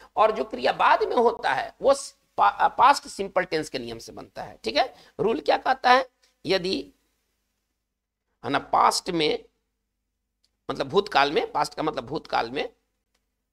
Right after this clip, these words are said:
है ना, पास्ट में अलग-अलग समय पर, अलग-अलग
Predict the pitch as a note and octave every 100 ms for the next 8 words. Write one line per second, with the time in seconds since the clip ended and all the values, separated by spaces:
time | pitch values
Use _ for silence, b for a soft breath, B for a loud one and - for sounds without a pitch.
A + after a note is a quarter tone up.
0 | _ D#3+ C#3 F#2+ - _ - C#3+ G#3+ -
1 | D3 C3+ C#3+ - _ _ _ _ _ _
2 | _ _ D3 F#3 G#3 G3 - - D3+ E3
3 | E3+ B2+ - - _ _ _ _ _ _
4 | _ _ _ _ _ _ _ _ _ _
5 | _ _ _ _ - B2+ F3+ F#3+ - A#2+
6 | B2 D#3 -